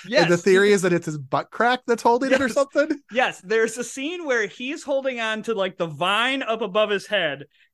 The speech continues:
Speaker 2: and then he's holding on to Jane. And so, like, so clearly, but he's still swinging. And so, like, he has to be holding on to this vine somehow. And so, <laughs> um, and so the theory is that, yes, he's,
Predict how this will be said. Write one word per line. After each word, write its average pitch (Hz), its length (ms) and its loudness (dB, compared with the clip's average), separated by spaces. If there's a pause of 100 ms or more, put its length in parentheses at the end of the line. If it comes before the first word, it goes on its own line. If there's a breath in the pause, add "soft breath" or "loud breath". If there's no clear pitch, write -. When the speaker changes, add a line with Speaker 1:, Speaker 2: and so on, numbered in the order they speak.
Speaker 2:
and 190 160 -2
then 220 80 -4
he's 214 140 -8
holding 262 480 0
on 247 220 0
to 226 100 -6
Jane. 156 580 -4 (560)
And 220 200 -2
so, 233 440 0
like, 202 300 0 (260)
so 220 240 0
clearly, 302 500 0
but 214 180 -4
he's 240 160 -6
still 302 200 -4
swinging. 160 580 -2 (460 soft breath)
And 233 200 0
so, 220 580 0
like, 208 240 2
he 240 200 -6
has 240 320 0
to 320 80 -6
be 233 180 -2
holding 233 460 4
on 233 240 0
to 240 80 -4
this 202 200 -2
vine 196 400 -2
somehow. 147 720 -4 (540)
And 214 320 -2
so, 226 340 2 (300)
<laughs> 233 100 2 (280)
um, 220 400 -4 (320 loud breath)
and 240 160 0
so 247 160 0
the 208 140 -8
theory 254 380 -2
is 202 200 -4
that, 180 220 -2
yes, 190 280 0
he's, 185 320 -8